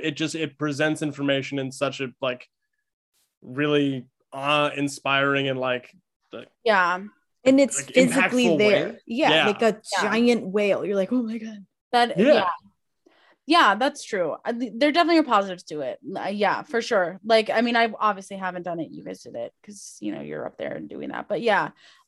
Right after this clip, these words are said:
Speaker 2: um, that, yeah, just the, yeah, the end. I mean, but that's also, like, it's an important part. So that's kind of, I guess, why it's, like,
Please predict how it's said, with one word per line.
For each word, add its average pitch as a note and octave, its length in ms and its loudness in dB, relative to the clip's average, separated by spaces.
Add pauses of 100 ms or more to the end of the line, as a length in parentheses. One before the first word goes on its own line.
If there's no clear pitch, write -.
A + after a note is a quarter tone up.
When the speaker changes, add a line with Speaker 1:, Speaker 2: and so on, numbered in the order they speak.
Speaker 2:
um, G#3+ 720 4 (1040)
that, A#3 360 2
yeah, F#3+ 320 0 (520)
just G#3+ 220 -6
the, G#3+ 80 -8
yeah, F#3 180 2
the F3+ 140 -6
end. F3 320 -6 (140)
I A#3+ 60 0
mean, C#4 280 4
but F4 140 0
that's F#4 160 0
also, E4+ 180 -4
like, D4+ 160 -2
it's - 200 -6
an C#4 80 0
important A3 420 0
part. E3 280 -4
So F3+ 220 -2
that's F3+ 240 -4
kind G3 200 -4
of, F3+ 100 -4 (180)
I G3 80 -6
guess, F3+ 240 -4
why E3 200 -2
it's, D#3 180 -8
like, D3+ 260 -10